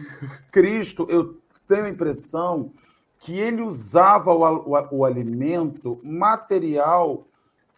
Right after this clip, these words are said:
como um chute do jogo. Sabe quando você dá o chute? "Aí, eu vou, vamos começar o jogo, vamos partir o pão, vamos pegar o peixe."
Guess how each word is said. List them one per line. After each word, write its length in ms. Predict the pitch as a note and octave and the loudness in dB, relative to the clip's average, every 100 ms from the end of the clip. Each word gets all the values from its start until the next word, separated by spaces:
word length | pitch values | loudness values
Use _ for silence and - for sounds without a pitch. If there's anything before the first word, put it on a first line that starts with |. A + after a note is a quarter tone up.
| _ | _
como 420 | F3 G3 G#3+ A3 A3 - A3 | -8 -4 -2 -2 -6 -10 -10
um 80 | A3 | -10
chute 720 | - - A#3 B3 - - - _ - | -12 -10 -6 -4 -6 -18 -20 _ -14
do 180 | G3+ | -12
jogo. 460 | D3+ D3+ F#3+ F3 - _ _ _ _ _ _ _ _ _ _ | -4 2 2 2 -4 _ _ _ _ _ _ _ _ _ _
Sabe 280 | A#3 A#3+ G#3+ | 0 0 -2
quando 160 | G3+ | -6
você 100 | G3 | -4
dá 100 | E3+ | -2
o 120 | E3 | -2
chute? 300 | - F#3 - | -4 -8 -4
"Aí, 100 | D#3+ | -2
eu 100 | B2+ | -2
vou, 320 | B2 D#3 D3+ - | -4 -6 -8 -6
vamos 240 | C#3+ F#3 - | -4 -4 -6
começar 560 | G3 F#3+ - F3+ G3 | -6 -6 -4 0 0
o 80 | F#3+ | -2
jogo, 460 | C3+ C#3+ A#2+ G2 F#2 | -8 -6 -6 -6 -10
vamos 260 | - F#2+ | -12 -14
partir 540 | - E3+ B2+ - F3 F3 | -4 -2 -2 -8 -12 -10
o 100 | - _ _ _ - | -14 _ _ _ -6
pão, 460 | E3+ C#3+ A2+ F#2+ - _ _ _ | -4 -4 -6 -12 -20 _ _ _
vamos 540 | G#2 D#3+ G3+ G3+ G3 | -2 2 2 0 -8
pegar 720 | - E3+ D3 D#3+ E3 E3 - - | -2 0 2 4 4 2 -6 -14
o 140 | D3 D#3 - D3+ D3 C#3+ - | -10 -10 -10 -10 -10 -10 -4
peixe." 640 | F3 D3 A#2 G2+ - G#2 | -2 0 -4 -10 -18 -20